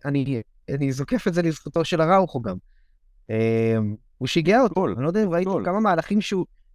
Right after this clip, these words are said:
Speaker 1: כשהוא הוציא קרן, הייתה, היה איזה קטע במחצית השנייה שהוא הוציא קרן, והוא בא לקהל של ריאל, והוא דרבן אותו, "כן, כן, כן, קדימה." אבל, אבל זה, זה לא היה דרבון ממקום בריא, זה היה דרבון ממקום משובש שלו. ו-,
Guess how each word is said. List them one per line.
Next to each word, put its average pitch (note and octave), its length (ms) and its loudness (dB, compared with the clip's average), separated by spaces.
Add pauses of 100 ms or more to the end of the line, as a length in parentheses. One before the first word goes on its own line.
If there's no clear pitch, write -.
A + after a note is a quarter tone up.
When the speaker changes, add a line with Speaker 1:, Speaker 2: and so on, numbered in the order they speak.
(180)
Speaker 1:
כשהוא D#3+ 180 -4
הוציא D4 300 -2
קרן, A#3 320 0
הייתה, E3 260 -4
היה F#3 200 -2
איזה F3+ 160 -2
קטע A3+ 240 -2
במחצית D3+ 440 -4
השנייה F3 300 0
שהוא D3+ 140 -4
הוציא A3+ 260 -2
קרן, E3 320 4
והוא B2 220 -6
בא - 100 2
לקהל G#3 300 0
של E3+ 160 -4
ריאל, B2+ 280 -2 (320)
והוא C#3 200 -4
דרבן E3+ 360 2
אותו, G3+ 280 -2
"כן, A#3+ 380 0
כן, A#3+ 380 2
כן, A#3+ 180 2
קדימה." G#3+ 280 -2 (160)
אבל, - 240 -8
אבל B2 200 0
זה, A2+ 140 -4 (400)
זה A2 200 0
לא F#3 160 6
היה G#3 160 4
דרבון D3+ 560 0
ממקום C3 580 0
בריא, A#2 400 0
זה G2+ 120 -2
היה B2+ 180 4
דרבון C#3+ 460 -2
ממקום C#3 380 -2
משובש B2 460 -2
שלו. G2 180 -2 (540)
ו-, A2+ 600 2